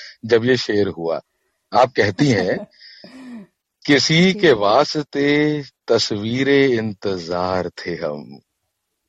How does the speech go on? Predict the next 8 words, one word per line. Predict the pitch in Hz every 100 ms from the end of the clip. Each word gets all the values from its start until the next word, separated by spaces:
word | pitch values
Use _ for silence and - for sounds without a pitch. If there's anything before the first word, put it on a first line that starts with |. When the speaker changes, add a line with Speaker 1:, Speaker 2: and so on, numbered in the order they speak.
| _
Speaker 2:
हम्म। | 226 208 196 185
Speaker 1:
"किसी | 196 - 175 202 202
के | - 110
वास्ते | 92 78 80 - 92 87 92 87 110 226 233 - - - -
तस्वीरे | 117 - 113 104 110 123 127 131 131 127
इंतजार | 113 104 104 92 101 87 78 85 107 131 127
थे | 98 - 95
हम, | 80 82 82 95 143 120